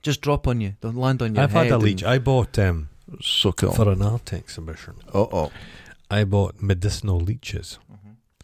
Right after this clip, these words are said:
Speaker 2: And I had them, and I was transferring them from one container to the next, and I got one on my finger. And I just, I just watched it in fascination, and
Speaker 1: Yeah,
Speaker 2: it's,
Speaker 1: just
Speaker 2: it's swelled
Speaker 1: taking
Speaker 2: up.
Speaker 1: the blood.
Speaker 2: Just loved it. Never had a meal like me before.
Speaker 1: I didn't
Speaker 2: It's
Speaker 1: get
Speaker 2: like
Speaker 1: any 'cause I was covered in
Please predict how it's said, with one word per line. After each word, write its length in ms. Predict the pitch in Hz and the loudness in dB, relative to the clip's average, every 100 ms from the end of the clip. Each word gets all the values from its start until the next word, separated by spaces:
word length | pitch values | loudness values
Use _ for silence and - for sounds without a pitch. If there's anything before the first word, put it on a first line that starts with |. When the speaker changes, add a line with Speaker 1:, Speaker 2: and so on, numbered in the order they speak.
| _ _ _ _ | _ _ _ _
Speaker 2:
And 160 | 95 92 | 0 2
I 140 | 95 | 4
had 160 | 107 95 | 2 2
them, 200 | 90 78 _ - - | 0 0 _ -16 -2
and 100 | 98 | 0
I 20 | |
was 80 | 90 | 2
transferring 540 | - 113 104 107 98 | 2 0 2 0 2
them 140 | 95 85 | 0 -2
from 160 | - | -2
one 140 | 92 92 | -2 -2
container 440 | 98 90 95 90 | -6 -6 -4 -6
to 100 | - | -8
the 60 | - | -4
next, 300 | 90 - - | -4 -4 -4
and 80 | 87 | -2
I 40 | |
got 220 | 90 101 | 2 2
one 140 | 90 87 | 2 0
on 100 | 85 | -2
my 80 | 80 | -4
finger. 460 | - 92 87 78 - - - - _ | -4 -6 -4 -6 -8 -20 -20 -20 _
And 180 | 98 95 | -2 0
I 40 | |
just, 240 | 98 123 123 | 0 0 0
I 100 | 107 | -2
just 260 | 117 123 | 0 -4
watched 340 | 107 104 - - | -2 -4 -4 -6
it 60 | |
in 80 | 92 | -6
fascination, 720 | - 92 95 - 92 98 90 | -2 0 0 0 -2 -2 0
and 80 | 92 | 2
Speaker 1:
Yeah, 120 | 131 143 | 4 2
Speaker 2:
it's, 100 | - | 0
Speaker 1:
just 180 | 92 | -4
Speaker 2:
it's 100 | - - | -4 -8
swelled 420 | - 113 110 107 | -4 -2 -2 0
Speaker 1:
taking 160 | 104 | 0
Speaker 2:
up. 60 | 110 | 0
Speaker 1:
the 60 | 104 | -2
blood. 200 | 104 120 | -2 -4
Speaker 2:
Just 120 | 117 | -2
loved 340 | 90 95 104 95 | 0 0 -2 -8
it. 80 | - _ _ 113 | -10 _ _ 0
Never 260 | 127 127 | 2 4
had 140 | 113 98 | 4 2
a 60 | |
meal 240 | 90 95 90 | 4 4 4
like 180 | 87 90 | 0 0
me 180 | 87 | -2
before. 200 | 82 - | -4 0
Speaker 1:
I 60 | 131 | 2
didn't 160 | 120 110 | 4 2
Speaker 2:
It's 80 | |
Speaker 1:
get 100 | 104 92 | 2 2
Speaker 2:
like 60 | |
Speaker 1:
any 160 | 104 101 | 2 2
'cause 200 | - 101 | 0 -2
I 60 | |
was 140 | 101 95 | -2 -4
covered 400 | - 95 95 - | -8 -6 -4 0
in 260 | 90 87 | 0 0